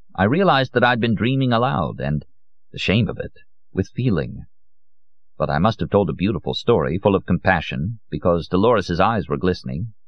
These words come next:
and Diotalevi, having taken the mad plunge and ordered a second tonic water, was seraphically gazing toward heaven, or rather, toward the bar's decidedly non-Kabbalistic ceiling. "Perhaps," he murmured,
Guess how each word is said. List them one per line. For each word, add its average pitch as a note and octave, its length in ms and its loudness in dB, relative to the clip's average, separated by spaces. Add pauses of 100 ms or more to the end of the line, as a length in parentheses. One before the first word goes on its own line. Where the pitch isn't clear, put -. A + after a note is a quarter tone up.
and D2 160 -6
Diotalevi, F#2 640 0
having D#2+ 300 0
taken F2+ 320 0
the D2 40 0
mad E2+ 360 0
plunge F2+ 340 2
and E2+ 160 0
ordered E2+ 300 2
a D2 80 -2
second C#2+ 480 -2
tonic D2+ 320 0
water, D2+ 400 2 (680)
was - 220 -8
seraphically G2 580 0
gazing F#2+ 480 0
toward F#2 320 0
heaven, F#2 380 -2 (540)
or D2+ 120 0
rather, D2+ 340 2 (380)
toward C#2+ 220 -6
the D2 80 -2
bar's D#2+ 400 2
decidedly E2+ 600 0
non-Kabbalistic E2 880 0
ceiling. C#2 520 -4 (1700)
"Perhaps," - 720 0
he D2+ 120 -6
murmured, C#2+ 480 -4